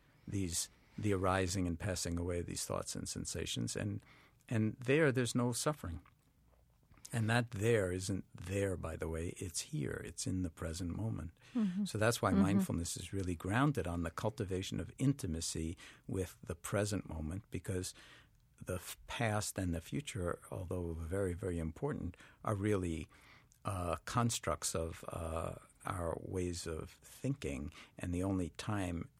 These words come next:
Speaker 1: the only moment we ever have in which to learn or grow or heal or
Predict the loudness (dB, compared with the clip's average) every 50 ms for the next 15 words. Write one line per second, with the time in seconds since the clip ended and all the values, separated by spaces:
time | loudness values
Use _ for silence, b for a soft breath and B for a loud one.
0 | -18 -8 -4 -2 -2 0 0 0 0 0 2 2 4 4 4 2 0 -2 -4 -6
1 | -4 -4 -4 -4 -4 -2 -2 -2 -4 -4 -4 -4 -4 -4 -4 -6 -8 -10 -8 -6
2 | -4 -4 -4 -4 -2 -2 -4 -4 -4 -4 -4 -2 -2 -2 -2 -4 -4 -6 -6 -6
3 | -6 -4 -2 -2 -2 -2 -2 -2 -2 -2 -4 -4 -8